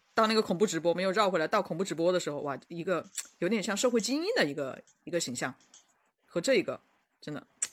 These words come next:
觉得这个演员真的是，这怎么说呢？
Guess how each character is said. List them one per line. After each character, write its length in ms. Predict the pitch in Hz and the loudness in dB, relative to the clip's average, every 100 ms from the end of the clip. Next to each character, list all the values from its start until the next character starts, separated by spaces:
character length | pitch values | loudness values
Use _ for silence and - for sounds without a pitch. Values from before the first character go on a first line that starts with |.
| _ _ _ _ _ _ | _ _ _ _ _ _
觉 140 | 143 | -10
得 160 | 139 - _ _ _ _ | -10 -12 _ _ _ _
这 100 | - | -10
个 80 | 160 | -8
演 140 | 147 | -6
员 80 | 139 | -8
真 140 | 151 | -10
的 100 | 147 | -12
是， 220 | 147 139 - _ _ _ _ _ | -12 -14 -16 _ _ _ _ _
这 100 | 240 | -4
怎 100 | 196 | -2
么 60 | 165 | 0
说 220 | 208 214 | 2 2
呢？ 120 | 214 | -2